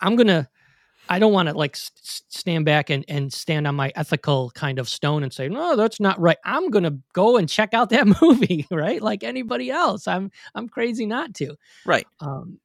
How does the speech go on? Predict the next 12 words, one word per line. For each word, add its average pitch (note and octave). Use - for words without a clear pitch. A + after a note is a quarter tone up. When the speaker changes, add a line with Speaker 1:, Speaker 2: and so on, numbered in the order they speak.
Speaker 1:
you G#3
Speaker 2:
Sean D#3+
Speaker 1:
know, D3
Speaker 2:
Connery F#3
Speaker 1:
so F#2
Speaker 2:
could A2+
do B2+
another C3
Bond. -
Speaker 1:
Yeah. E4
As A#3
a, A3